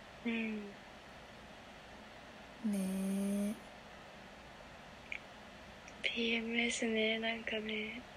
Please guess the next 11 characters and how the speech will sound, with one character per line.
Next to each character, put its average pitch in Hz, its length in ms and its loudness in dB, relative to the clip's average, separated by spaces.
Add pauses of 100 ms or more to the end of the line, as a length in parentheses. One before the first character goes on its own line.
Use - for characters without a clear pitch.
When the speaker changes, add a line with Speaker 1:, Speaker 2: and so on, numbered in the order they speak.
(340)
Speaker 1:
嫌 233 140 10
だ 269 100 12
よ 240 160 12
ね。 208 260 6 (500)
本 240 140 4
当 277 120 10
に 269 180 10
嫌 262 240 10
い。 - 40 4
Speaker 2:
そ 233 140 12 (360)
う。 226 40 -2